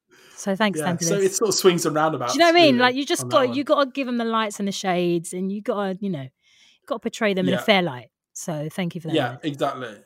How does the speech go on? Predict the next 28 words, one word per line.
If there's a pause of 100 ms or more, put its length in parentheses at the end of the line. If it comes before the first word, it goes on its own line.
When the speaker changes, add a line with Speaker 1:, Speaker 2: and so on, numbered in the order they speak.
Speaker 1:
Yeah.
Speaker 2:
I've
g-,
I've
got
one
bit
of
fun
trivia
I'll
share
as
well,
which
I
found
quite
Speaker 1:
Oh,
yeah.
Speaker 2:
interesting,
which
is
about
Aeschylus,
who
wrote
it.